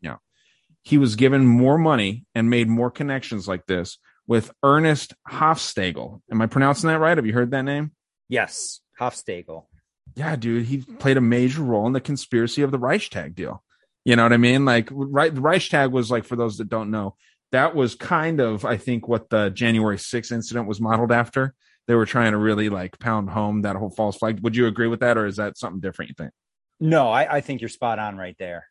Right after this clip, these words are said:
Speaker 2: without a doubt.
Speaker 1: It's a weird deal, dude. Like, too many similarities when this, you know, rogue, uh, government agents or r-, rogue, uh, administration comes in,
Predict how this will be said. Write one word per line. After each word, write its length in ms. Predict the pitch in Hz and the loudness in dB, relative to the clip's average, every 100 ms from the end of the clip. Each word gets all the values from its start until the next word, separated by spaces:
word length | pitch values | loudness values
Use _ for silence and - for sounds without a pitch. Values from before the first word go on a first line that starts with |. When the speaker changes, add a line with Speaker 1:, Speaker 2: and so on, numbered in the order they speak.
| _ - | _ -14
Speaker 2:
without 280 | 104 98 | -8 -8
a 40 | 101 | -6
doubt. 340 | 98 87 90 _ _ _ _ _ | -8 -8 -10 _ _ _ _ _
Speaker 1:
It's 140 | 113 135 | 0 4
a 60 | |
weird 360 | 127 131 131 117 | 6 8 8 6
deal, 240 | 117 113 | 4 4
dude. 260 | 98 104 98 | 4 0 -2
Like, 180 | 104 101 107 | -4 -4 -8
too 220 | - 147 | -2 0
many 200 | 139 131 | 0 0
similarities 760 | 120 127 113 107 104 104 101 98 | -2 -2 -2 0 0 -2 -4 -4
when 120 | 117 | -4
this, 200 | 107 - - _ _ | -4 -6 -16 _ _
you 100 | - | -4
know, 120 | 117 101 | -2 0
rogue, 560 | 110 127 127 123 120 139 _ _ _ 123 | 4 6 6 4 0 -12 _ _ _ -4
uh, 440 | 120 107 98 92 | 0 0 0 -2
government 560 | 90 131 123 117 110 101 | 0 0 2 0 -2 -2
agents 420 | 113 110 113 - | -4 -4 -6 -6
or 160 | 127 98 127 | -6 -6 -4
r-, 160 | 135 | -4
rogue, 380 | 127 156 156 143 | 2 4 4 2
uh, 220 | 135 123 | -2 -2
administration 840 | 123 123 127 117 - 120 110 107 | 0 0 0 -2 -4 -6 -6 -8
comes 320 | 95 107 95 101 | -6 -6 -4 -2
in, 360 | 110 92 82 | -2 -2 -8